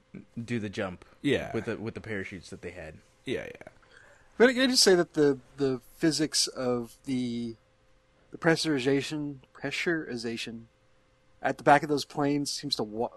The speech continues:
Speaker 3: like, vary wildly from second to second.
Speaker 2: <laughs> Yes.
Speaker 3: Um, one second, like, people are being sucked out like they're in space. The other
Speaker 1: Well,
Speaker 3: people
Speaker 1: that's
Speaker 3: just
Speaker 1: 'cause
Speaker 3: kinda
Speaker 1: it was
Speaker 3: standing
Speaker 1: suddenly.
Speaker 3: around. Like,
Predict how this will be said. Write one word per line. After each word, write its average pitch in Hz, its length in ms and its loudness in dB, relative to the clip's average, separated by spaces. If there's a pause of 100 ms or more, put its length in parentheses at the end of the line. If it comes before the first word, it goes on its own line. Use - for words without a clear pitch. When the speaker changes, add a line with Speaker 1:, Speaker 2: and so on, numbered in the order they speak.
(140)
Speaker 3:
like, 113 220 -10
vary 131 240 6
wildly 123 480 6
from - 140 -12
second 123 280 -4
to 117 60 -6
second. 123 360 -4 (200)
Speaker 2:
<laughs> - 180 -2
Yes. 101 480 -2 (140)
Speaker 3:
Um, 156 200 2 (280)
one 170 160 4
second, 170 320 8
like, 143 160 2
people 175 240 2
are 131 40 4
being 131 260 0
sucked - 460 8
out 151 140 8
like 135 160 -2
they're 135 100 -2
in 120 60 -4
space. - 600 2 (540)
The 196 80 8
other 208 80 12
Speaker 1:
Well, 185 100 12
Speaker 3:
people 180 140 8
Speaker 1:
that's 175 100 4
Speaker 3:
just 170 140 4
Speaker 1:
'cause 160 40 10
Speaker 3:
kinda 170 120 10
Speaker 1:
it 123 40 6
was 117 80 6
Speaker 3:
standing 160 360 8
Speaker 1:
suddenly. 143 120 6
Speaker 3:
around. 139 420 4 (280)
Like, 143 280 0